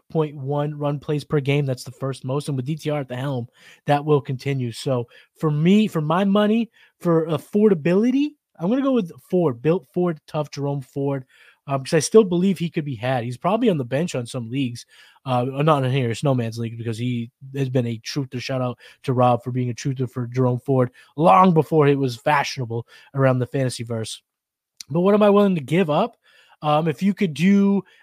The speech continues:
a rookie running back plus a third, let's say, let's call it Roschon, let's call it, uh, Kendre Miller. Uh, I would do that. I would also, and this might be crazy, uh, but I would also think about doing this, and this is, goes for a number of running backs, just an open thought. See if you could tear down from Devon Achane.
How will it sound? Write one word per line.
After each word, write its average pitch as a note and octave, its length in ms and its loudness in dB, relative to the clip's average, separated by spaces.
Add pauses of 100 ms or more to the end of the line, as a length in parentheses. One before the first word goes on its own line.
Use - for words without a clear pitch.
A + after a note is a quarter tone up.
a E3 160 2
rookie G3 640 0
running A3 320 0
back G#3+ 380 -2
plus - 220 -4
a C#3+ 60 -6
third, F#3+ 480 0
let's E3+ 160 -4
say, E3 240 -2
let's D#3+ 140 -8
call D#3+ 240 -2
it C#3 80 -6
Roschon, C3 420 -4
let's B2+ 140 -12
call C#3 260 -6
it, C3+ 120 -8 (340)
uh, C#3+ 120 2
Kendre D3+ 440 2
Miller. C3+ 400 2 (320)
Uh, C#3 260 -2 (300)
I D3+ 140 -4
would D#3 180 -2
do D3+ 160 -2
that. D#3 300 2 (120)
I E3 140 2
would F#3+ 100 2
also, F#3+ 300 0
and E3 160 -4
this E3 160 -8
might E3+ 160 -4
be D3+ 100 -10
crazy, E3+ 540 -6 (480)
uh, C#3 260 -6
but C3+ 220 -4
I D#3 120 2
would F3+ 120 0
also F3+ 340 -2
think F3 300 -8
about E3 240 -6
doing D#3+ 160 -6
this, D3+ 160 -10
and E3 80 -4
this E3 160 -8
is, D3+ 40 -14
goes D#3 240 -6
for D3 140 -6
a - 20 -4
number B2+ 220 -4
of A#2+ 80 -6
running A#2+ 140 -6
backs, A2+ 220 -8
just B2+ 140 -14
an B2+ 60 -12
open B2 240 -8
thought. A#2+ 320 -6 (460)
See B3+ 240 4
if C4 100 -2
you B3+ 80 4
could F#3+ 160 -2
tear G3+ 160 2
down E3+ 160 2
from D#3+ 140 -6
Devon B2 240 -2
Achane. G#2+ 340 -10